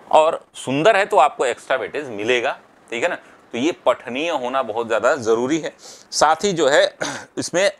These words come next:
पठनीय के साथ साथ जो है ना इसमें दृष्टिकोण आपका स्पष्ट हो, एक तो हमने पहले बता ही दिया है, और पांचवा जो है इसमें मौलिकता होनी चाहिए।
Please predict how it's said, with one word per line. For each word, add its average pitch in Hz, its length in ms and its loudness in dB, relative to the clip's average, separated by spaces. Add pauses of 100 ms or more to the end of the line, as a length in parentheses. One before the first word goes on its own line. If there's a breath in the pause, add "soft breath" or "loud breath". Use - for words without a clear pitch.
(300)
पठनीय 151 440 -2
के 175 140 -4
साथ 143 260 2
साथ 170 200 0
जो 139 140 -4
है 135 60 -2
ना 185 100 -8 (400 soft breath)
इसमें 143 300 -4
दृष्टिकोण 147 520 -2
आपका 135 360 0
स्पष्ट - 420 -6
हो, 156 140 -4 (240)
एक 107 140 -8
तो 123 160 2
हमने 113 240 -4
पहले 113 240 0
बता 127 180 2
ही 151 120 2
दिया 143 160 -2
है, 175 120 -12 (540 soft breath)
और 175 320 2 (2500 loud breath)
पांचवा 147 380 2
जो 147 140 -6
है 139 180 -4 (340)
इसमें 170 260 -8
मौलिकता 135 520 0
होनी 85 260 -6
चाहिए। - 260 -20